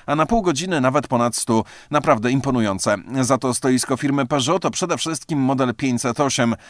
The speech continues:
zachwalany jako następca zarówno czterysta siódemki, jak i sześćset siódemki. Dzięki temu hasłu można odnieść wrażenie, że samochód jest większy niż typowy przedstawiciel segmentu D.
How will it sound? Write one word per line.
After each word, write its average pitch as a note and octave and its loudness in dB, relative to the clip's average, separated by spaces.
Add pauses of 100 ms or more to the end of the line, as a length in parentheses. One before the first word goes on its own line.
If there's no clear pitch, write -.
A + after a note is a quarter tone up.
(140)
zachwalany D3 0
jako C#3 -2
następca C3+ -2
zarówno A#2+ 0
czterysta D3 -2
siódemki, D3 -4
jak B2 -4
i A#2+ -2
sześćset A#2 -2
siódemki. A2 0 (320)
Dzięki C3+ 0
temu D3 2
hasłu C#3+ 2
można C3+ 0
odnieść C#3 -2
wrażenie, C3+ 0
że C3+ 0
samochód C#3+ 0
jest B2+ 0
większy C#3 -2
niż A2 0
typowy C#3+ 2
przedstawiciel A#2+ -2
segmentu A#2 0
D. B2 8